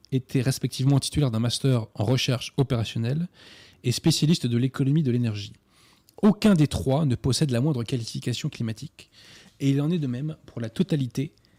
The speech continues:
des trente et un membres de ce bureau, dont plus de la majorité proviennent d'ailleurs de pays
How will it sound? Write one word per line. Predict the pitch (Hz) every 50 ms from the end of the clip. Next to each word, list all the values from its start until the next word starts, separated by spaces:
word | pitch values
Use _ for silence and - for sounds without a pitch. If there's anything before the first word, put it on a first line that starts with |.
| _ _ _
des | 120 117 107
trente | - - - 202 190 - 175
et | 160
un | 139
membres | 131 131 156 170 143 127 120
de | 113
ce | 113 - 139
bureau, | 123 113 123 120 107 104 101 - _ _ _ _ _ _ _ _ - - _ _ - _
dont | 131 127 120 117
plus | - - 202 170
de | 139 120
la | 113 113
majorité | 123 160 190 190 170 165 139 131 - - 165 156
proviennent | - 127 123 120 120 120
d'ailleurs | 127 127 123 127 135 127
de | 117 107
pays | - - 131 131 143 180